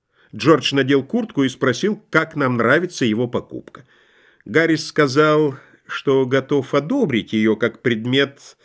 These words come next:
который вешают ранней весной на огороде, чтобы отпугивать птиц. Но ему, Гаррису, делается дурно при одной мысли, что эту вещь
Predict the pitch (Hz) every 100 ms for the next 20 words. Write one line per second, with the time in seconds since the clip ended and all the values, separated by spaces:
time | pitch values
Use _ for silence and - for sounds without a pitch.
0 | _ _ _ - 123 131 131 127 135 -
1 | 127 135 135 131 131 127 127 139 123 123
2 | 123 123 139 175 147 120 - 123 120 113
3 | - 131 120 123 127 - - - 87 -
4 | - - _ _ _ _ _ _ 139 151
5 | 151 135 180 302 269 117 156 107 92 -
6 | 98 139 202 196 190 156 117 120 254 220
7 | 185 156 139 127 135 131 254 - 143 113
8 | - 127 - - 147 120 - 95 92 185
9 | 262 - -